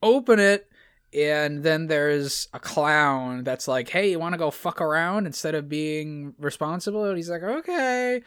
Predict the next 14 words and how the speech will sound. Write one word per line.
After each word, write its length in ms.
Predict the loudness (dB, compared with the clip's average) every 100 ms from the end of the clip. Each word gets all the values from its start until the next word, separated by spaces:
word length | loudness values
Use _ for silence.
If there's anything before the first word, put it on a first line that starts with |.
| -14 -20 _ -4
And 200 | -2 2
then 380 | 4 4 2 -4
the 60 |
clown 460 | -4 -2 0 2 0
and 120 | -2
him 320 | -2 -2 -2 0
go 180 | 2
and 100 | 2 -2
unlock 520 | -4 0 2 0 0
the 80 | -4
door 320 | 4 6 6
to 60 | 4
all 380 | 2 0 0 -2
evil 640 | -2 0 2 2 2